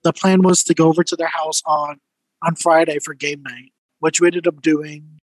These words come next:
And it was fun. It was a lot of laughing, a lot of, uh, good times to be had. They played beer pong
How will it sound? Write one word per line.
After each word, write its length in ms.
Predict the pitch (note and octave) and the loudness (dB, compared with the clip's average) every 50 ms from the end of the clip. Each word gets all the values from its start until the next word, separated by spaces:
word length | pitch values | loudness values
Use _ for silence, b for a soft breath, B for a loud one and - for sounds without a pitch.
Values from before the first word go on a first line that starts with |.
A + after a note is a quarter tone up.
| _ _ _ | _ _ _
And 80 | F3 F3+ | 0 2
it 40 | G#3 | 4
was 160 | C4+ - - | 4 2 2
fun. 300 | - F#3+ F#3 F#3+ G#3+ B3+ | 2 2 2 2 2 0
It 520 | B3+ _ _ _ _ _ _ _ _ - | -2 _ _ _ _ _ _ _ _ -20
was 60 | - | -16
a 20 | D3 | -12
lot 120 | D3 D#3 E3+ | -12 -8 -6
of 60 | F3+ | 0
laughing, 840 | F3 D#3+ D#3+ E3+ F3 F3 F#3 E3+ E3+ E3+ E3+ E3+ E3 E3 E3+ E3 D#3+ E3 b b b b b _ _ _ _ | 2 2 4 4 2 0 -4 -14 -16 -16 -16 -16 -18 -18 -20 -20 _ -20 b b b b b _ _ _ _
a 20 | C#3 | -10
lot 120 | C#3+ C#3+ | -10 -10
of, 100 | C#3+ C3+ C3+ | -12 -16 -16
uh, 240 | C#3+ C#3 C3+ C#3 C3+ C3+ _ _ _ | -14 -14 -14 -14 -16 -20 _ _ _
good 160 | - D3+ C#3+ | -20 -10 -10
times 640 | - - D3 D3 D3 D3 D3+ D3+ D3 - - - - _ _ _ | -6 -6 -6 -8 -10 -14 -14 -6 -4 -4 -4 -4 -8 _ _ _
to 80 | - D#3 | -16 -14
be 100 | D3 C#3+ | -10 -6
had. 460 | D3+ D3+ C#3 C#3+ D3 D3 D3+ E3+ E3 - _ _ _ _ _ _ _ _ | -4 -4 -4 -4 -8 -10 -14 -18 -20 -20 _ _ _ _ _ _ _ _
They 100 | - D3+ | -2 -2
played 340 | - - E3+ D#3 D3+ D3+ - _ _ | 0 2 2 2 0 -2 -12 _ _
beer 200 | - D#3+ D#3+ D#3+ | 2 2 2 2
pong 440 | D#3 - D3 C3 B2+ C3 C3 C3+ | 2 0 -2 0 0 -2 -4 -6